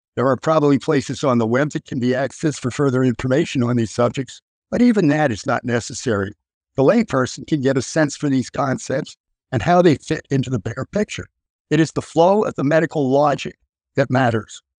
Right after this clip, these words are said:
While deception may be the most comprehensive view of the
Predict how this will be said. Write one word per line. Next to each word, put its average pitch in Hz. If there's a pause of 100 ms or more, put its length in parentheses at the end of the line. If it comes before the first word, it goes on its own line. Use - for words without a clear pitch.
While 151
deception 139
may 143
be 131
the 117
most 117
comprehensive 139
view 127
of 113
the 113